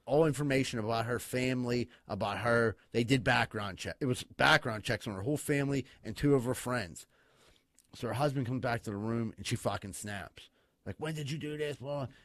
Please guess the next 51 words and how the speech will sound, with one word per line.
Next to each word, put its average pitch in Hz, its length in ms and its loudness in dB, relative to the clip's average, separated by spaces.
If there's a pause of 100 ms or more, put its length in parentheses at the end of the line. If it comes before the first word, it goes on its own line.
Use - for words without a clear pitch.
he's 131 140 -8
like, 139 100 -4
"It 160 40 0
was 156 80 -2
before 151 340 -2
we 147 80 2
got 127 200 2
married. 113 380 -2
I - 60 -6
ran 120 240 -4
background. 101 440 -8
I'm 113 80 -4
gonna 127 140 0
be 113 140 -2
honest. 104 340 -10 (180)
We 113 120 -8
ran 117 180 -4
background 95 460 -8
checks. - 240 -18
Who 123 160 -4
cares? 123 320 -2
We 120 80 -4
got 120 180 -2
married. 113 380 -2 (260)
I 104 60 -6
married 127 340 2
you. 110 140 -6
I 104 80 -8
never 113 240 -4
looked 110 220 -6
at 107 120 -4
it 95 80 -6
again, 92 300 -10
but 98 80 -8
I 110 60 -10
just 110 180 -10
had 117 160 -6
to, 98 80 -12 (120)
like, 104 160 -10 (140)
make 113 160 -8
sure." 107 300 -6 (840)
She 151 340 0
left. 139 600 2 (180)
The, 120 280 2
they 131 160 6
were 135 80 2
staying 160 340 2
at 127 80 2
his 147 160 4
parents' 139 440 0
house. 95 340 -6